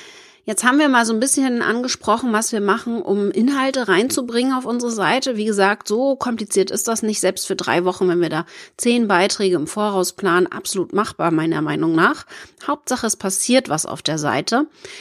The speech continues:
Wichtig ist nur, und das musst du auch verstehen, wenn du postest bei dir auf der Seite, ist es ganz entscheidend, dass du nie davon ausgehen kannst, dass ein Beitrag von allen Leuten gesehen wird.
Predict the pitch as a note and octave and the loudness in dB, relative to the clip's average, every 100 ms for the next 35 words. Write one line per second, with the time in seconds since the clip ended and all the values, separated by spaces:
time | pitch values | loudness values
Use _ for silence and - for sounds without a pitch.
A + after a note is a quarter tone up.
0 | - - E4 - C#4 - G3+ G#3+ D4 C4 | -10 2 2 2 -2 0 0 4 4 4
1 | C4 - A3 G#3+ C4+ - C4 - - G#3+ | 2 2 0 0 0 0 -2 -2 -4 -2
2 | G3+ - A#3 A#3 G3+ B3+ C4+ B3+ - B3+ | -2 -2 0 2 2 2 2 -2 0 0
3 | - G#3 G#3 - E3+ F3+ - - G3 F3+ | 0 -4 -6 -2 0 2 0 -4 -4 0
4 | E3+ F3 - C4+ D4 - - - _ - | 2 0 0 -2 -2 -16 -20 -20 _ 0
5 | D4 - - G#3 A3 - - B3+ - A3+ | 2 0 0 -2 -2 -4 -6 -6 -4 -2
6 | A3 - G#3+ A3+ G3+ F#3 - - - G#3+ | -2 -2 0 2 2 0 -6 -20 -10 -6
7 | G3+ A#3 A3+ D4+ E4 D4+ - B3 A3 A3+ | -4 -2 4 4 4 2 0 0 0 0
8 | - A3 G#3+ A3 G#3 G3+ G3+ G#3 - F#3+ | 0 -2 -2 -2 -4 -4 -6 -6 -2 0
9 | F3+ F3 F#3+ B3+ - A3+ A3+ - - _ | 0 0 0 -2 -2 -2 -2 -6 -20 _
10 | - A#3+ - E3+ F#3 G#3 F#3+ A3+ B3+ F#3+ | -8 -4 2 4 4 4 2 2 2 2
11 | E3+ D#3 C3+ C#2+ - | 2 0 -2 -6 -10